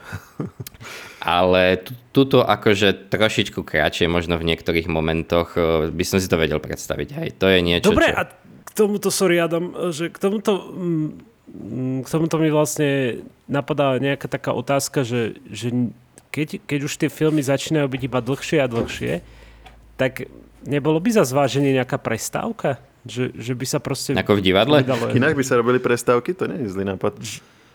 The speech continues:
Speaker 1: Mhm.
Speaker 2: Že čo?
Speaker 3: Že v ki-, myslíš, akože v kinách by sa robili prestávky, hej?
Speaker 2: No, že by sa urobila jedna prestávka,
Speaker 3: Že
Speaker 2: keď je to
Speaker 3: reklamy a
Speaker 2: fakt,
Speaker 3: tak.
Speaker 2: že dlhý film.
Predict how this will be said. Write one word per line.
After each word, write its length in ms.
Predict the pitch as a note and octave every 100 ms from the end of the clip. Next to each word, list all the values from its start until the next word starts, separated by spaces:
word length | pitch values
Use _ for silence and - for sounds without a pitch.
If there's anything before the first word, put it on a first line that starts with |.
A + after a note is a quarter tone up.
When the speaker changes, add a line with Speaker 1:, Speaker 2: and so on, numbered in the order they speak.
| -
Speaker 1:
Mhm. 320 | A2 F#2+ B2 -
Speaker 2:
Že 180 | C3+ C#3+
čo? 160 | E3+ A#3 - -
Speaker 3:
Že 140 | G#3
v 60 | G#3+
ki-, 140 | - C#3
myslíš, 240 | D3+ D3
akože 160 | C#3 C#3
v 100 | C3
kinách 220 | F#3+ E3
by 80 | A#2
sa 160 | A2+ B2
robili 200 | A2+ A2
prestávky, 520 | A2 G#2+ G#2 G2 -
hej? 240 | G#2+ C#3+ - _ -
Speaker 2:
No, 160 | D3
že 80 | D#3+
by 160 | F#3+ G3+
sa 160 | G#3
urobila 320 | G3 G3+ F3
jedna 240 | D#3+ D#3+ D#3
prestávka, 400 | C#3 C3 - A#2+
Speaker 3:
Že 80 | A2+
Speaker 2:
keď 80 |
je 80 | A2+
to 0 |
Speaker 3:
reklamy 240 | A#2 A2+ G#2+
a 100 | G2
Speaker 2:
fakt, 120 | B2
Speaker 3:
tak. 100 | G#2
Speaker 2:
že 80 | A2+
dlhý 180 | A2+
film. 300 | G2+ - G#2+